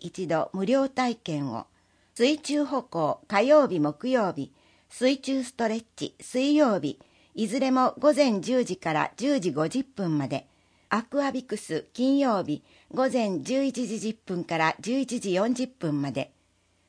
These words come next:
スポーツセンターをご利用の皆様へ。利用前には体調確認をお願いいたします。熱、咳、咽頭痛、味覚、嗅覚の異変、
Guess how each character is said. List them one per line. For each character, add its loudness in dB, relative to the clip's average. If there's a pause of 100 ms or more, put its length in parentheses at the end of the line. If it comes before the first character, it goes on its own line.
(260)
ス -16
ポ 6
ー 0
ツ -10
セ 2
ン 4
タ 0
ー -
を 4
ご 0
利 -2
用 0
の -2
皆 -4
様 -4
へ。 -6 (720)
利 0
用 4
前 4
に -2
は -4 (380)
体 -2
調 2
確 -2
認 2
を 2
お 2
願 0
い -4
い -14
た -6
し -8
ま -4
す。 -16 (580)
熱、 -2
咳、 -6 (180)
咽 4
頭 2
痛、 -6 (380)
味 -4
覚、 -4
嗅 2
覚 -4
の -2
異 -8
変、 -4